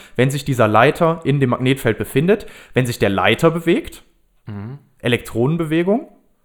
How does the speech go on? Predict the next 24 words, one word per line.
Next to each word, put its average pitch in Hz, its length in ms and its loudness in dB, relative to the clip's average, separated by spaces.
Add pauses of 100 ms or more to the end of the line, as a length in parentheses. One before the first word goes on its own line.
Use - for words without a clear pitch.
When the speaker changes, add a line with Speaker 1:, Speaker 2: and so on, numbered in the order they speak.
(200)
Speaker 1:
Elektronen 113 400 -4
bewegen 113 240 -4
sich, 175 140 -6
darum 127 280 -4
entsteht 139 280 -8
wieder 139 120 -4
ein 135 40 -4
Magnetfeld. 139 440 -6
Ich - 80 -20
bin 113 160 -4
im 107 60 -4
Magnetfeld 104 540 -4
drin, 131 120 -4
Magnetfeld 110 480 -6
und - 80 -14
Magnetfeld 113 540 -2
interagiert 113 580 -2
miteinander. 165 680 -2 (160)
Kann 117 120 -10
man 113 100 -2
sich 101 100 -14
das - 160 -14
grob 117 240 -6
vorstellen. 151 500 -2